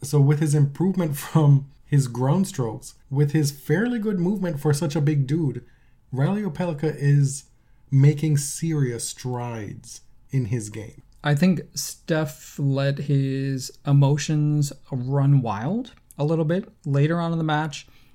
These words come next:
Speaker 2: We saw the, the racket throws that were,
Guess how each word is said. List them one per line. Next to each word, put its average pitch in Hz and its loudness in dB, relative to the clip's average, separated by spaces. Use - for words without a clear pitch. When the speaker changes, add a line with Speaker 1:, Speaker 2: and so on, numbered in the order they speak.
Speaker 2:
We 143 6
saw 160 0
the, 139 2
the 131 -4
racket 135 -2
throws 131 -2
that 123 -6
were, 117 -6